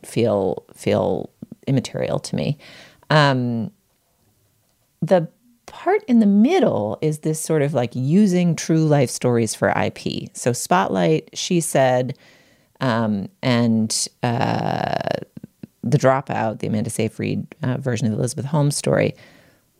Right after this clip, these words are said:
those are all kind of in the middle, right? Like,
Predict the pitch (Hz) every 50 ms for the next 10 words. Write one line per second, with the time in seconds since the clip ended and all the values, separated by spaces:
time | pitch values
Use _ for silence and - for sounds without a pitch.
0 | _ - - 226 262 320 359 370 381 359 339 - - - 226 226 226 220 214 214
1 | 220 214 214 214 214 190 - _ _ _ _ _ _ _ - - - - 214 254
2 | 294 302 311 311 311 285 285 285 277 269 262 262 240 220 214 196 160 - - -
3 | - 156 143 139 143 165 170 170 - _ - 151 151 175 170 -